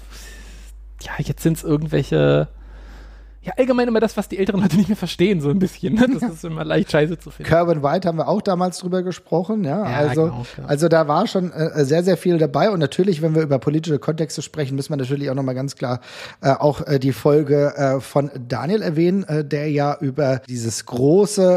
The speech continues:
Speaker 2: äh, Wrestling-Event in Nordkorea gesprochen hat und das ist ja
Speaker 1: Ja.
Speaker 2: auch im Endeffekt höchst politisch gewesen, ne?
Speaker 1: Ja, absolut. Also das ist ja auch ein eingekauftes Ding quasi im weitesten Sinne gewesen und, äh, ist natürlich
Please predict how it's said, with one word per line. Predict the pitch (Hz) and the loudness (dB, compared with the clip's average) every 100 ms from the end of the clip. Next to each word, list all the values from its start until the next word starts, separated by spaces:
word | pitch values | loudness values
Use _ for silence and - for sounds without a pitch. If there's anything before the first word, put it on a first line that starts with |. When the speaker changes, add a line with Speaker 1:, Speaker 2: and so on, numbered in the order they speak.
| 156 | 4
Speaker 2:
äh, | 139 | 2
Wrestling-Event | 151 180 196 175 147 160 117 | 2 0 -4 -2 0 0 0
in | |
Nordkorea | 147 151 156 147 247 117 | 0 2 2 4 4 2
gesprochen | 113 - - 113 131 | -4 -10 -6 -2 0
hat | 147 | 0
und | 127 120 | 0 -4
das | 117 | -6
ist | 160 | -2
ja | 135 | 0
Speaker 1:
Ja. | 127 | 2
Speaker 2:
auch | 135 | 0
im | 127 | -2
Endeffekt | 120 135 123 117 | -4 -4 -4 -6
höchst | 120 110 | -6 -8
politisch | 123 113 107 - | -8 -8 -10 -14
gewesen, | 95 90 - - 131 | -16 -18 -20 -12 -4
ne? | 113 135 - _ _ | -4 -4 -8 _ _
Speaker 1:
Ja, | 170 175 139 | 2 2 2
absolut. | 131 - 165 156 139 | -2 0 2 2 0
Also | 123 | 0
das | 123 - | -2 -6
ist | - | -6
ja | - | -6
auch | 139 | -4
ein | 139 | -4
eingekauftes | 135 139 165 - 139 - 127 135 | -4 -2 -2 0 -2 -2 -6 0
Ding | 143 170 | 2 2
quasi | - 147 147 143 147 | 2 2 2 2 -2
im | 151 | 0
weitesten | 143 147 139 143 | 0 0 -2 -6
Sinne | 139 139 | -2 -2
gewesen | 131 131 135 131 131 | -2 0 0 0 -2
und, | 135 135 123 120 | -6 -8 -10 -8
äh, | 131 127 123 | -6 -4 -4
ist | 123 135 | -6 -8
natürlich | 127 131 123 - - | -8 -8 -8 -12 -18